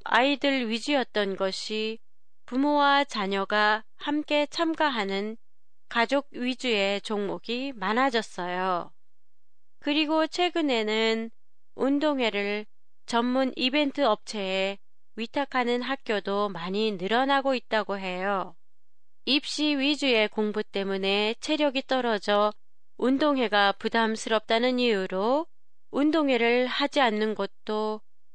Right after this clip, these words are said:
서울 시내인 경우만 하더라도 세 학교 중 한 학교나 된다고 하네요. 팟캐스트에 대한 여러분의 의견이나 감상을 보내주세요.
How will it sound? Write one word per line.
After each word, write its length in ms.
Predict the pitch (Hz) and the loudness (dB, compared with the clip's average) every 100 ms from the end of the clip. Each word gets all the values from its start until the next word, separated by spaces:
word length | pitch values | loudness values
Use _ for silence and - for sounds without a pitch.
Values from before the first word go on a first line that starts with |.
| - | -14
서울 360 | - 302 311 294 | -4 2 4 2
시내인 600 | - 330 330 302 269 262 - | 0 2 4 4 2 -2 -2
경우만 500 | 233 233 226 208 208 | 0 2 2 0 0
하더라도 920 | 208 196 190 185 180 - 202 208 214 - - - - - | -4 -2 0 0 -2 -2 -2 -2 -4 -12 -16 -16 -14 -6
세 220 | - 302 | 0 2
학교 400 | 285 277 233 226 | 2 -2 -2 -2
중 300 | 226 233 233 - - - | 0 0 -2 -10 -16 -14
한 160 | - 294 | -6 -2
학교나 520 | 302 - 226 202 196 | -2 -2 -4 -2 -2
된다고 560 | 196 196 185 180 226 240 | -2 -4 -2 -4 -2 0
하네요. 720 | 240 214 175 175 185 180 170 - - - - - - - - | 0 0 -2 -2 -2 -2 -4 -10 -16 -16 -16 -16 -16 -14 -12
팟캐스트에 720 | - 339 - 392 381 - 294 | -2 -2 0 0 0 0 0
대한 480 | 254 214 214 226 233 - | 2 0 2 2 2 2
여러분의 720 | 208 277 285 240 208 202 196 | 4 4 2 0 2 4 4
의견이나 640 | 240 240 277 208 190 185 185 | 0 2 2 2 0 -2 -2
감상을 720 | - 185 175 185 180 226 277 | -2 -4 -2 -4 0 2 2
보내주세요. 1000 | - 226 247 269 226 202 180 175 185 175 | 0 0 0 0 -4 -6 -6 -4 -2 -4